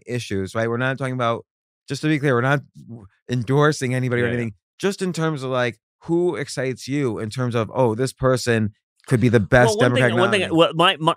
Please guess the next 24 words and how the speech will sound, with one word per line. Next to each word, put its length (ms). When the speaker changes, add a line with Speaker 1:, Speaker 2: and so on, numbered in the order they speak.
Speaker 2:
personally, 500
I, 180
I, 320
I 100
look 180
at 60
the 100
whole 140
thing 140
and 80
I, 200
and 100
I 100
just 200
go, 260
it, 180
it, 120
no 80
matter 160
what 180
your 100
perception 540
is, 160
if, 80